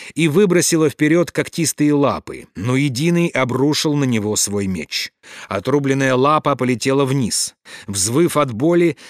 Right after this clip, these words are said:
зверь разинул пасть и устремился на врага. Единый заглянул в пасть и увидел там многочисленные ряды зубов, острых, как черные мечи братства.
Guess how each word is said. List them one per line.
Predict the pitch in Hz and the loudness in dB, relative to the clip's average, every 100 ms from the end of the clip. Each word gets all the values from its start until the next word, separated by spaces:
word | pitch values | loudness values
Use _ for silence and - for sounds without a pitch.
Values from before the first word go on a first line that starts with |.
| - | -8
зверь | 95 123 190 180 | -4 0 2 2
разинул | 123 160 156 175 160 143 | 2 0 2 2 2 0
пасть | - 208 175 - | 0 2 2 -2
и | - | -2
устремился | 185 160 160 165 165 139 143 | -2 0 0 0 2 0 0
на | 127 | 0
врага. | 113 120 98 76 - _ _ _ _ | 0 -2 -2 -8 -12 _ _ _ _
Единый | 82 90 135 151 196 190 | -12 -8 -4 0 2 2
заглянул | 156 147 165 208 208 170 113 | 2 0 2 2 2 2 0
в | - | -4
пасть | 208 214 - - - - - | 0 0 0 -6 -18 -16 -2
и | 185 | 0
увидел | 190 220 202 190 | 2 4 4 4
там | 185 175 | 4 2
многочисленные | 170 160 165 - 180 165 170 165 156 | 2 2 0 0 -2 0 0 2 4
ряды | 147 143 160 | 2 2 0
зубов, | 107 131 123 117 82 - - | 2 0 0 -2 -4 -8 -8
острых, | 117 160 147 - 143 - | -2 0 0 0 -2 -2
как | 127 - | -4 -4
черные | - 143 143 127 123 113 | -2 0 2 0 0 0
мечи | 104 98 - 107 | -2 -2 -4 -4
братства. | 90 107 82 - - 65 52 | -6 -6 -4 -6 -6 -12 -18